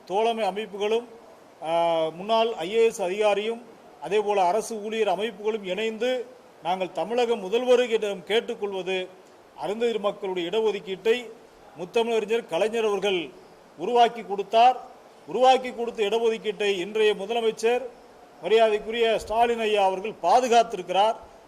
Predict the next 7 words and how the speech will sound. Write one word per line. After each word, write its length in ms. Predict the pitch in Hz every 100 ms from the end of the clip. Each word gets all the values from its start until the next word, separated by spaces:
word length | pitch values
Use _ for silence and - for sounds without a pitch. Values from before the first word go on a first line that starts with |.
| -
அதற்காக 460 | 165 185 220 226
நாங்கள் 300 | 214 190 170
நன்றி 180 | 196 233
சொல்ல 240 | 226 226
கடமைப்பட்டிருக்கிறோம். 920 | 202 175 220 220 196 185 170 190 233 233 - - - - - -
பாதுகாத்த 540 | 185 262 269 277 277
இடஒதுக்கீட்டை 720 | 269 240 233 226 202 214 208